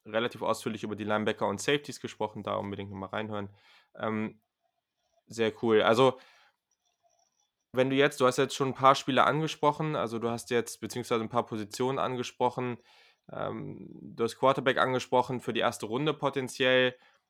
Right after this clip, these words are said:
gab jetzt noch eben Wide Receiver, würdest du lieber später sehen, wobei man da gerade an Pick dreiundzwanzig vielleicht dann eben auch noch ganz gute Chancen hat, den einen oder anderen abzugreifen. Ist vielleicht dann nicht mehr die Top-Gruppe, die werden wahrscheinlich weg sein, aber alles, was danach kommt,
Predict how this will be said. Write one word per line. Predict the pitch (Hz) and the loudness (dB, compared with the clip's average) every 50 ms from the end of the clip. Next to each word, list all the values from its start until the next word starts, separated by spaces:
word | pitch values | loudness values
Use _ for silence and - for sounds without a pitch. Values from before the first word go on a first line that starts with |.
| _ _ - | _ _ -6
gab | - 113 - - | -6 -6 -4 -6
jetzt | 110 - - 117 | -8 -6 -2 0
noch | 113 113 113 | 0 0 0
eben | 120 113 110 110 107 | -2 -4 -4 -4 -2
Wide | 98 110 113 110 | 0 0 0 0
Receiver, | 117 107 - - 135 127 131 117 107 | -2 -6 -4 -4 0 2 2 2 2
würdest | 110 104 - - - | 0 -2 -2 -4 -8
du | |
lieber | 110 107 - 117 117 110 110 104 | -8 -8 -8 -8 -6 -6 -6 -6
später | - - - 135 139 - 135 | -4 -2 -2 0 0 0 0
sehen, | 113 127 127 120 110 | 0 0 -2 -2 -2
wobei | 104 92 113 113 | 0 2 2 2
man | 117 120 113 | 4 2 2
da | 110 | 2
gerade | 107 95 104 110 117 120 | 2 4 4 4 6 6
an | 113 110 | 4 2
Pick | - 113 - | -2 -8 -4
dreiundzwanzig | - 110 117 117 113 - 120 117 117 - 120 - | 0 0 0 0 0 0 0 0 0 -2 -8 -6
vielleicht | - 110 110 113 - | -2 -2 -2 0 -2
dann | 120 107 | -4 -4
eben | 110 113 113 | -4 -2 -2
auch | 110 | -2
noch | 113 113 - | -2 -2 -4
ganz | 113 110 - | -4 -8 -8
gute | - 120 - 113 | -10 -10 -10 -8
Chancen | - - 113 117 127 - - 117 | -2 0 2 2 2 0 -2 -6
hat, | 113 - | -6 -4
den | - 110 104 | -6 -6 -2
einen | - - 113 113 | 0 0 0 0
oder | 113 107 104 | 0 -2 -2
anderen | 107 107 101 - | -2 0 0 -2
abzugreifen. | - - - 117 101 98 101 98 101 - 123 127 127 _ _ _ _ _ _ _ _ - | -2 -2 -4 -10 -4 0 0 0 0 0 -4 -10 -10 _ _ _ _ _ _ _ _ -12
Ist | 110 - | -8 -4
vielleicht | - 120 117 117 117 - | 0 4 4 4 4 4
dann | 113 110 113 | 2 2 0
nicht | 117 120 - - | -2 -4 -4 -4
mehr | 120 113 | -2 -2
die | 107 104 | -2 0
Top-Gruppe, | - - 147 - - - 135 135 - 151 139 139 139 120 | 0 0 0 0 -2 -4 -4 -2 0 0 0 0 0 -2
die | 113 104 | -4 -4
werden | 113 113 120 113 | -4 -4 -2 -4
wahrscheinlich | 113 - - 120 113 107 98 | -4 -4 -4 -4 -4 -2 0
weg | 113 120 - | -2 -2 0
sein, | - 139 131 123 110 | 0 0 2 2 2
aber | 90 104 110 90 | 0 0 2 2
alles, | 95 113 117 - | 2 0 0 -4
was | 120 110 | -8 -6
danach | - 110 104 107 113 131 - | -4 0 2 2 2 2 0
kommt, | - 139 127 120 - - - | -2 -4 -4 -6 -8 -14 -20